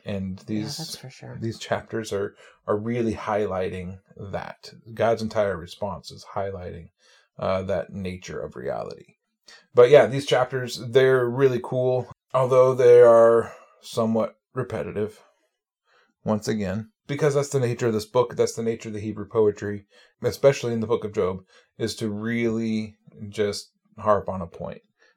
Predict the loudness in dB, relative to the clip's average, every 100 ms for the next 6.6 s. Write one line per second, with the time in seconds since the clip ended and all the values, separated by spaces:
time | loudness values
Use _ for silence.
0 | -10 -2 -2 -2 -6 -10 -10 -6 2 4
1 | 2 0 0 2 2 0 -4 -4 0 2
2 | 2 -2 -8 -6 -2 -2 -2 -8 _ _
3 | _ -16 -10 -4 0 0 0 -2 -2 -4
4 | -4 -2 -6 -6 -6 -4 -2 -4 -6 _
5 | _ _ _ _ _ _ -10 -2 2 2
6 | 0 0 2 2 2 -2